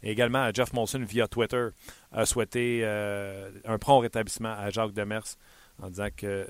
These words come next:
ses pensées étaient avec, euh, Jacques Demers. Si vous avez, j'ai manqué la nouvelle, M. Demers a été atteint d'un A V C,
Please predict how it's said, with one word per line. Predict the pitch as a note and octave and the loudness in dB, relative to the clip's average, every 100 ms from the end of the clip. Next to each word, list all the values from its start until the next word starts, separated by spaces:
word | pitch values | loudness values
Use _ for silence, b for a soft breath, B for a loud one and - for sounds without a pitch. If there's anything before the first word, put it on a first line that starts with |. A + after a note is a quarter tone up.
| G2 | -8
ses | - | -6
pensées | G#2 G#2 F2+ A2 G#2 | -4 -4 -4 -8 -8
étaient | G2 - G#2+ G#2 | -10 -6 -6 -6
avec, | G#2 G2 G#2 - | -8 -6 -8 -6
euh, | A2 G2+ | -6 -2
Jacques | G#2+ G#2+ F#2+ A#2 | 0 0 -2 -6
Demers. | G#2 F#2+ F#2+ A2 | -8 -6 -8 -6
Si | - A#2 | -6 -4
vous | G#2 | -4
avez, | G2 G#2+ G#2 - - G2 | -2 0 -2 -6 -12 -6
j'ai | G2+ G2 F#2+ F2+ | -4 -4 -6 -4
manqué | G#2 A2 - A#2+ | -2 -2 -2 -2
la | G#2+ | -2
nouvelle, | F#2 G2+ A2 - - _ - | -4 -6 -8 -18 -20 _ -6
M. | A#2 | -2
Demers | G2 G#2+ G#2 G#2+ | 0 0 -2 -4
a | |
été | F2+ G2+ F#2+ | -6 -6 -8
atteint | G#2+ G#2+ | -6 -6
d'un | G2+ | -6
A | F#2+ | -6
V | F#2 F#2 | -8 -8
C, | - G#2+ | -6 -8